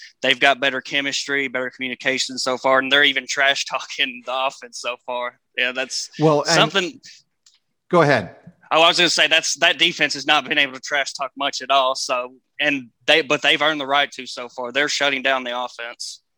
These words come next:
Speaker 2: That is something that Zach Taylor noted on Monday after practice. He said, "From the beginning of practice to the very end, the defense set the tone."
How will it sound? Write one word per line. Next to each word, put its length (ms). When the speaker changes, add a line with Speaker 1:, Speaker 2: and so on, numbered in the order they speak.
Speaker 2:
That 240
is 160
something 640
that 180
Zach 320
Taylor 340
noted 540
on 560
Monday 460
after 340
practice. 500
He 120
said, 280
"From 180
the 80
beginning 500
of 140
practice 500
to 120
the 120
very 420
end, 280
the 60
defense 580
set 280
the 80
tone." 460